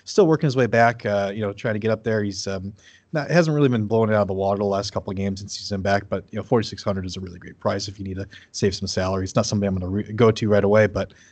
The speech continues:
um, you know, if I need to fit him into to a lineup, it's a guy that I'll definitely look to.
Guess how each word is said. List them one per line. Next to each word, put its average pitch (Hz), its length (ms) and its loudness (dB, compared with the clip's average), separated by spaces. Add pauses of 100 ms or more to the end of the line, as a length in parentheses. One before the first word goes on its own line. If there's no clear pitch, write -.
(140)
um, 90 220 -6
you 101 60 -2
know, 92 40 -2
if 95 80 -4
I 107 40 2
need 98 80 0
to 92 80 -4
fit 98 160 -2
him 92 100 -2
into 92 320 -4 (100)
to 107 120 -2
a 95 40 -2
lineup, 92 360 -2
it's - 120 -12
a 98 40 -16
guy 87 160 -6
that 85 100 -10
I'll 73 140 -8
definitely 95 340 -6
look - 140 -14
to. 110 180 -6